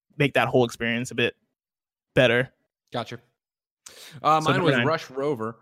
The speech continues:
Speaker 2: I want it on the record that I, when I picked it last week blind, I did not know it was a Ratalaika game. This was not a Greg Miller, "I'm gonna get a bunch of easy trophies" thing, even though the trophies are embarrassingly easy on this one, so don't sweat it and don't have a big problem with it. Um,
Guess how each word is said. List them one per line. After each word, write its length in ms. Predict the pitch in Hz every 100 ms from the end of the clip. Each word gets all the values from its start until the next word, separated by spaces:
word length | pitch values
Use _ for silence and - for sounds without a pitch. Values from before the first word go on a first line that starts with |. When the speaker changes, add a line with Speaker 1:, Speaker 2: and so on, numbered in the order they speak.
| _
Speaker 2:
I 120 | 107
want 260 | 127 139 156
it 60 | 151
on 120 | 151
the 80 | 151
record 440 | 147 127 82 73 _ _ _ _
that 140 | 107 117
I, 140 | 113
when 280 | 123 123 113 78
I 120 | 101
picked 240 | - 143
it 80 | 165
last 260 | 156 143 -
week 200 | 147 131
blind, 360 | 120 117 120
I 80 | 113
did 140 | 98 95
not 280 | 113 120 131
know 140 | 127
it 40 | 123
was 120 | 117
a 40 |
Ratalaika 540 | 117 110 107 107 107 101
game. 340 | 110 107 107 -
This 180 | - 104
was 140 | 110
not 240 | 117 123 151
a 40 |
Greg 300 | 135 143 135
Miller, 260 | 139 127 123
"I'm 140 | 120
gonna 160 | 127 123
get 120 | 120
a 40 |
bunch 220 | 120 123 127
of 60 |
easy 200 | 123 120
trophies" 400 | 113 120 113 107
thing, 320 | - 104 104 101 - 135
even 240 | 123 135
though 140 | 120 117
the 100 | 120
trophies 400 | 139 123 120 113
are 200 | 107 107
embarrassingly 720 | 110 123 120 113 117 110 107
easy 360 | 98 101 101 95
on 120 | 95
this 180 | 95 -
one, 160 | 90
so 160 | 92 101
don't 160 | 98
sweat 240 | 92 95 90
it 120 | 92
and 100 | 87
don't 140 | 92 92
have 120 | 92
a 60 | 92
big 140 | 85
problem 240 | 92 92
with 180 | 85 95
it. 120 | 71 - - - - 151 -
Um, 600 | 139 139 135 127 123